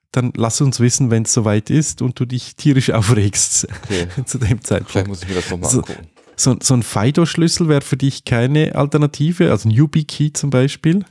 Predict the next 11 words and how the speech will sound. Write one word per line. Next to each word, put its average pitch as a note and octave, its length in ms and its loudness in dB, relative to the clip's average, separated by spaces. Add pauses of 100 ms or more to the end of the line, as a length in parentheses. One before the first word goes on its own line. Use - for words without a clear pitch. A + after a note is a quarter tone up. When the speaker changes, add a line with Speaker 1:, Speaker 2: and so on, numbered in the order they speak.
(120)
Speaker 2:
Sehe A#1+ 420 -16 (120)
ich - 80 -16
keine G2 180 -6
Notwendigkeit F#2 540 -8
für - 100 -20
mich F2 160 -16
drin. F2 240 -18 (400)
Speaker 1:
Ja, B2+ 120 0 (280)
nee, D#3 120 4
eben, D#3 180 2
weil C3+ 300 2